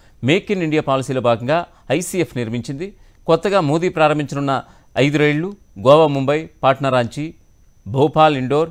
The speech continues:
భోపాల్ జబల్పూర్, బెంగళూరు హుబ్లీ, ధన్వాడ్ రూట్లలో నడుస్తాయంటూ రైల్వే మంత్రిత్వ శాఖ ఓ ప్రకటనలో పేర్కొంది.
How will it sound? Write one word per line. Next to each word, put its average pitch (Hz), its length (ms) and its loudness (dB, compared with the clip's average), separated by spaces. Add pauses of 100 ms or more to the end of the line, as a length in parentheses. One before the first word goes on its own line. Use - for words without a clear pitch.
(120)
భోపాల్ 135 560 0
జబల్పూర్, 131 480 -2 (360)
బెంగళూరు 170 420 0
హుబ్లీ, 135 460 -4 (460)
ధన్వాడ్ 156 480 0
రూట్లలో 127 580 -4
నడుస్తాయంటూ 135 640 -2
రైల్వే 143 320 -2
మంత్రిత్వ 127 420 -8
శాఖ 120 300 -2 (360)
ఓ 117 60 -2
ప్రకటనలో 131 440 -4
పేర్కొంది. 90 540 -10